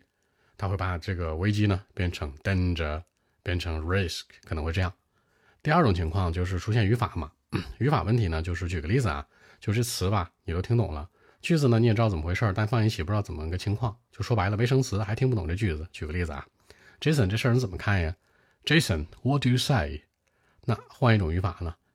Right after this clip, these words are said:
“Jason, what do you have in your mind？”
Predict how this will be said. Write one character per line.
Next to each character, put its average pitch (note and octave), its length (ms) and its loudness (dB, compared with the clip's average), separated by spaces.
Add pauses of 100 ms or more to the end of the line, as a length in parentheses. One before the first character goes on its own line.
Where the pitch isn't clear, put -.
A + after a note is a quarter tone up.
(120)
“Jason, E2+ 460 -2 (340)
what F#2 340 -2
do D2 100 -6
you C#2+ 100 -4
have F#2+ 380 0
in F#2 80 -2
your F2 120 2
mind？” F2+ 440 0